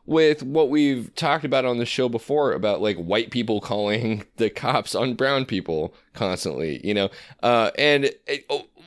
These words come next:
what I really loved about this article that you sent was this, uh, this, this one local resident who says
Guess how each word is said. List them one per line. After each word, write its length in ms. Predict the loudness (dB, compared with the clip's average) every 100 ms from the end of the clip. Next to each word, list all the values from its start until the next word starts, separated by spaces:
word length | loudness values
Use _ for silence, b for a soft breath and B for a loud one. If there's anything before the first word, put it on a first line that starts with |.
| -6
what 240 | 2 4
I 120 | 4
really 340 | 2 2 2 4
loved 280 | 4 2
about 220 | 2 0 0
this 180 | -2
article 420 | 0 0 0 -2 -2
that 100 | -2
you 100 | -6
sent 360 | -4 -4 -6 -10 b _ _ _ _ _ _ -12
was 360 | 0 4 4 2
this, 260 | 0 0 2
uh, 340 | 4 4 2 b b b -4
this, 240 | -2 -2
this 320 | -6 -4 -2
one 500 | 0 2 2 2 2
local 300 | 2 2 2
resident 420 | 2 0 0 -4 -4
who 60 |
says 280 | -2 -2 -4